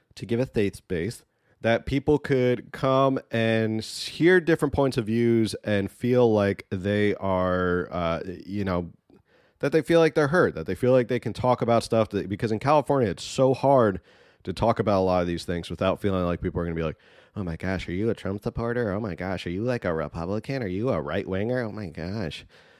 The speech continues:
Um, so that's the point of this. Um, this week's podcast, uh, is gonna be about the L A mayoral race.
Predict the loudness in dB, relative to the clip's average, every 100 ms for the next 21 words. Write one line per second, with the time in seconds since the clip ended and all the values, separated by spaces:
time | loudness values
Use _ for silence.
0 | -8 -4 -2 0 0 0 -2 -4 -2 -2
1 | -4 -8 -10 -20 -2 2 4 4 2 -4
2 | _ _ _ _ _ -4 2 2 2 0
3 | 0 -4 -4 -6 -6 -4 -4 -8 -16 -20
4 | -20 -8 0 2 4 2 2 2 2 2
5 | 0 2 4 4 2 -4 _ _ _ -4
6 | 0 4 4 4 2 2 0 2 4 4
7 | 4 2 0 0 -4 -12